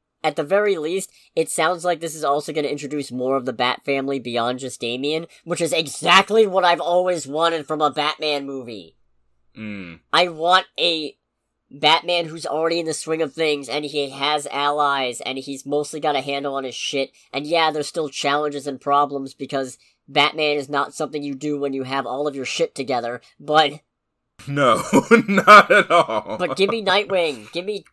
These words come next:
Speaker 1: Tim Drake as R-, Red Robin or whoever you wanna do. Just don't call him Drake like you did that one point. That was fucking stupid. Give me Barbara
Speaker 2: <laughs>
Speaker 1: Gordon, especially since you canned the Batgirl movie, which I'll have some more to say about in a bit, but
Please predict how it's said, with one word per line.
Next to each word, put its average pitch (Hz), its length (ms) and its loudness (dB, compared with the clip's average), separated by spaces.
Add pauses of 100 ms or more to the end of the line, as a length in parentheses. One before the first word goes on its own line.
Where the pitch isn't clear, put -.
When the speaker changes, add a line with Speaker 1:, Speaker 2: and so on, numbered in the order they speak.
Speaker 1:
Tim 196 260 -4
Drake 160 460 -4
as 135 260 -6 (100)
R-, 127 220 -18
Red 151 300 -2
Robin 139 320 2
or 127 100 -6
whoever 127 360 -4
you 123 120 -14
wanna 123 220 -8
do. 117 260 -12
Just 135 160 -12
don't 139 200 -6
call 160 200 -4
him 135 120 -8
Drake 135 340 -6
like 127 180 -12
you 113 80 -18
did 127 160 -10
that 117 160 -4
one 120 240 -10
point. 113 360 -10
That 113 120 -8
was - 160 -14
fucking 123 320 -16
stupid. - 580 -12 (360)
Give 156 120 -8
me 175 120 -6
Barbara 175 440 4
Speaker 2:
<laughs> - 60 -2
Speaker 1:
Gordon, 156 440 4
especially 151 440 -4
since 147 220 -8
you 139 80 -8
canned 151 340 -4
the 131 80 -6
Batgirl 135 520 -2
movie, 120 260 -10
which 113 120 -12
I'll 127 100 -2
have 135 180 -6
some 135 120 -6
more 135 140 -4
to 131 60 -6
say 143 200 -2
about 131 280 0
in 120 80 -8
a 117 40 -8
bit, 127 360 -6
but - 180 -8